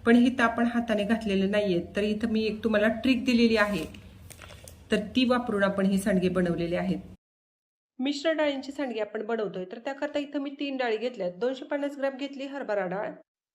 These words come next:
दोनशे पन्नास ग्रॅम मूग डाळ आणि घेतलेली आहे एक किलो मटकीची डाळ. तर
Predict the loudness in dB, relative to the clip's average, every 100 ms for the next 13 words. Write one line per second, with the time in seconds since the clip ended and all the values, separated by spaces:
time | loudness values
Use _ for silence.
0 | _ _ -4 4 4 4 2 2 4 2
1 | 2 2 2 2 2 4 4 2 -4 -16
2 | _ _ _ _ _ -2 0 2 0 0
3 | 2 2 2 0 -2 0 0 -2 -2 0
4 | 4 4 4 2 -2 -2 0 0 0 -4
5 | -10 -2